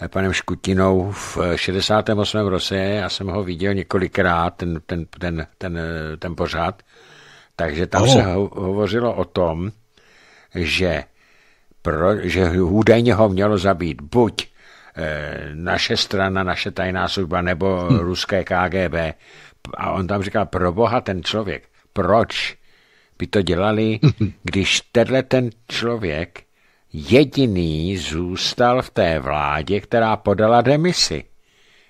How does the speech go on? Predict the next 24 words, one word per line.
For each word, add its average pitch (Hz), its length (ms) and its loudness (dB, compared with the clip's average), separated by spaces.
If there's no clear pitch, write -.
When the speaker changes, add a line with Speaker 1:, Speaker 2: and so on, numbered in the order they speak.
Speaker 1:
Vždyť 82 320 -6
byž 87 240 -4
oni 110 280 0
by 117 180 -2
šli 107 400 0
logicky 110 580 0
proti, 104 460 2
sami 117 360 4
proti 123 380 0
sobě. 165 480 -2
Ale 131 300 8
druhá 123 760 2
strana, 80 640 -4
právě 113 380 -2
ta 131 180 -2
M 117 220 0
I 131 240 -2
šest, - 600 -2
ta 160 160 2
nechtěla, 80 720 -4
aby - 220 -4
člověk 110 600 2
tohoto 104 420 4
jména 92 680 0